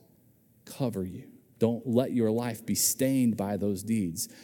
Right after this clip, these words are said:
Don't let your garments become ripped and torn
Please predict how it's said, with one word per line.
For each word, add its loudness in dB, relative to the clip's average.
Don't 4
let -2
your 2
garments 2
become 0
ripped 2
and -2
torn 0